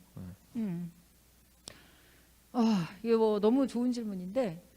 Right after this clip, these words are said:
Speaker 2: 바울이, 어, 다음과 같이 이야기합니다. "너희가 먹든지 마시든지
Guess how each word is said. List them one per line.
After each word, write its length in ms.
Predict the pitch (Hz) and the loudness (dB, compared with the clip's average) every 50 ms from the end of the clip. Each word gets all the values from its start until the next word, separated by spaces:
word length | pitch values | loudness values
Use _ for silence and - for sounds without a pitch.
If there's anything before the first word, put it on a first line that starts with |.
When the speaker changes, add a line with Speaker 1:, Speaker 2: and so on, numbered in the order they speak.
| - - - _ _ | -20 -20 -20 _ _
Speaker 2:
바울이, 720 | - 185 226 254 262 247 226 202 214 233 233 175 151 - - - _ _ _ _ _ | 0 0 2 2 2 0 -2 -2 -2 -2 -4 -4 -6 -8 -16 -20 _ _ _ _ _
어, 140 | - 185 185 | -14 -14 -10
다음과 300 | - 185 190 220 247 254 | -2 0 0 2 4 4
같이 240 | 240 220 214 - 220 196 | 2 2 0 -2 -4 -4
이야기합니다. 540 | 185 185 185 180 165 165 160 170 151 147 160 | -4 -4 -4 -6 -8 -8 -10 -10 -10 -6 0
"너희가 480 | 185 202 214 208 202 220 226 262 302 - - - - - - - _ _ _ | 2 2 4 4 2 2 0 0 -2 -6 -10 -20 -20 -20 -20 -20 _ _ _
먹든지 880 | - 220 220 - - - - 262 262 254 247 233 262 277 285 285 294 302 - - - - _ _ | -2 -2 -2 -2 -8 -12 -8 -4 -2 -2 -2 0 0 0 0 0 -2 -4 -10 -16 -20 -20 _ _
마시든지 1000 | 185 170 180 190 - 254 247 208 226 226 220 214 220 254 285 302 320 330 349 - | -6 -4 -4 -2 0 0 0 0 2 0 0 0 0 -2 0 0 0 -2 -4 -6